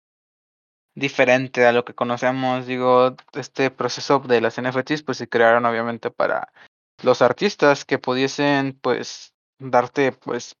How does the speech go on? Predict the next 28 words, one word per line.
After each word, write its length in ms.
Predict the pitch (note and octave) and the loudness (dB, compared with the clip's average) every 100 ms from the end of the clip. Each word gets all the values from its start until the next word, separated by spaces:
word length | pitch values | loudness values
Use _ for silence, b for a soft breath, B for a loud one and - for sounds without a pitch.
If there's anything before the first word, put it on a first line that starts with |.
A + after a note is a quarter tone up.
| _ | _
que 100 | - | -2
la 120 | C3 C3 | 2 4
veracidad 500 | C3 A#2+ B2 A#2 B2+ | 4 2 2 2 2
de 140 | C3+ | -2
que 120 | - | -4
en 120 | A#2 | -6
realidad 320 | A2 A#2 A#2+ B2 | -4 0 0 0
estás 260 | - C3+ | -4 -8
comprando 460 | - B2+ A2+ A#2+ A#2+ | -6 -4 -2 -2 -2
algo 180 | B2 A2+ | -2 -4
digital 420 | A#2 A#2+ B2 E3 | -6 -8 -4 -2
y 60 | C3+ | -2
no 200 | B2+ B2+ | -2 -2
simplemente, 840 | - B2+ B2 B2 A#2+ B2+ B2+ A#2 b b _ _ _ | -6 -10 -6 -6 -4 -2 -2 -2 b b _ _ _
como 200 | - C3 | -8 -4
muchos 280 | B2+ C3+ C#3 | -2 -2 -2
se 100 | C3+ | 0
burlan, 420 | B2+ C3 C3+ C#3 | 2 4 2 0
pues, 200 | - A#2+ | 0 -4
tomar 240 | - A2+ A2+ | -2 0 0
un 160 | B2 | 0
screenshot 440 | A#2+ - C3 D#3 D#3+ | -4 -6 -8 -8 -6
y 80 | B2 | -4
ya 100 | A#2 | -2
decir 300 | A2+ - - | -4 -10 -12
que 100 | A#2 | -12
es 80 | |
tuyo. 280 | - E3 C3+ | -8 -8 -8